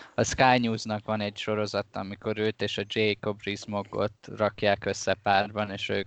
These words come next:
így nagyon jól le tudnak pattanni egymásról, és ők, tehát ott van csomó olyan megjegyzése, hogy nagyon sok minden államosítana, a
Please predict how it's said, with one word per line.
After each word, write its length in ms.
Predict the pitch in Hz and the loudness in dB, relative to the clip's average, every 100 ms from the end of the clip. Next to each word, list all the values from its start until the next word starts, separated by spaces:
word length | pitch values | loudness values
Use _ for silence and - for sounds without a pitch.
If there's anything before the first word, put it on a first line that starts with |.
| - | -6
így 140 | 98 | -10
nagyon 300 | 101 104 98 | -4 -2 -2
jól 180 | 95 101 | -2 -2
le 140 | 101 104 | 0 0
tudnak 320 | - 101 87 - | -2 -8 -10 0
pattanni 540 | 107 - - 104 104 | 0 0 -2 -2 -2
egymásról, 800 | 101 101 101 104 - 110 110 113 - | -4 -4 -2 -2 2 6 6 4 0
és 300 | 113 117 - - | -2 2 0 4
ők, 440 | 123 123 117 - - _ _ | 6 6 6 0 -8 _ _
tehát 180 | 120 - | -2 4
ott 240 | 123 123 | 4 4
van 320 | 120 117 120 113 | 6 6 6 2
csomó 280 | 127 117 | 2 4
olyan 220 | 107 104 104 | 4 2 2
megjegyzése, 800 | 101 98 104 101 98 101 - 98 | 0 2 2 2 0 2 2 2
hogy 180 | 104 | 2
nagyon 260 | 101 98 98 | 2 2 2
sok 240 | - 104 | 2 0
minden 300 | - 104 101 | -2 -2 0
államosítana, 920 | 107 117 113 107 117 - 110 110 104 | 6 6 6 2 0 4 6 8 8
a 120 | 98 | 8